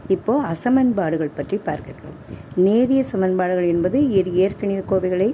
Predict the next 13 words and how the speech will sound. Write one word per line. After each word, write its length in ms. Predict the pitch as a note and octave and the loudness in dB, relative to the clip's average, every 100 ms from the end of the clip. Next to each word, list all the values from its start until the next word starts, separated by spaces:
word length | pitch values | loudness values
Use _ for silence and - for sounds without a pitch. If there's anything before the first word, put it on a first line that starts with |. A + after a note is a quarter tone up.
| - | -4
ஒப்பிட்டு 560 | - G#3 G3+ G#3 B3 - | -4 -4 -2 0 0 -2
அவை 160 | G3 F#3 | -2 -2
சமமாக 540 | - E3+ F#3 F3+ F#3 | 0 0 0 0 0
இருந்தால் 400 | F3 E3+ G3 D4+ - - - - - | 0 0 0 -2 -6 -14 -16 -14 -2
அது 160 | F#3+ E3+ | 2 4
நேரிய 340 | E3+ F#3 E3+ - | 4 4 0 0
சமன்பாடுகள். 720 | C3+ C3+ C3 B2+ C3 F3+ C4+ - - - - - | -4 -4 -4 -4 0 0 0 -4 -14 -18 -20 -6
அவ்வாறு 540 | D#3 F3+ A3 B3+ D4 | -6 -2 0 0 0
இரு 140 | B3+ G3 | 0 2
இயற்கணித 500 | F#3+ F#3 F#3+ F#3 F3+ | 2 2 0 0 0
கோவைகளை 480 | E3+ D#3+ D#3 D3+ E3 | -2 -2 -2 -2 0
ஒப்பிடும்போது 880 | E3 D#3 A3 A3 E3+ D#3 E3 F3+ - - | -2 -2 -2 0 0 0 0 0 -2 -8
அவை 320 | E3+ E3+ | -4 -2